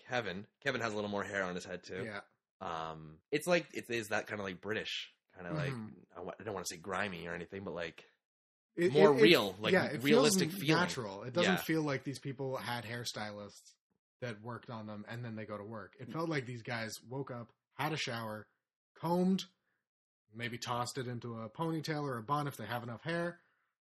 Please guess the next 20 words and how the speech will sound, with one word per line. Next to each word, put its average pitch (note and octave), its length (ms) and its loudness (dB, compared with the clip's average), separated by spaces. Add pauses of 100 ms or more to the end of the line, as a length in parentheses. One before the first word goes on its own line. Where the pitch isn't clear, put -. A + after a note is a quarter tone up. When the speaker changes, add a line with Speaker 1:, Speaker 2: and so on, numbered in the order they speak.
(200)
Speaker 2:
and A#2+ 120 -10
went A#2+ 180 -6
to A#2 60 -8
work. G#2 240 -10
Speaker 1:
Yeah. G2 200 4
Speaker 2:
It D#3 140 -2
legitimately E3+ 580 6
feels B2+ 320 -4
that F#2+ 180 -14
way. F#2+ 80 -18 (120)
Speaker 1:
Yeah, G#2+ 220 2
went C3 280 0
to E3+ 100 2
work A#2 400 2 (200)
at G#2 100 4
a F2+ 40 0
paper - 360 -10
company. - 340 -18 (200)
Speaker 2:
Yeah. A#2+ 140 -4
Speaker 1:
Like, E2+ 240 -2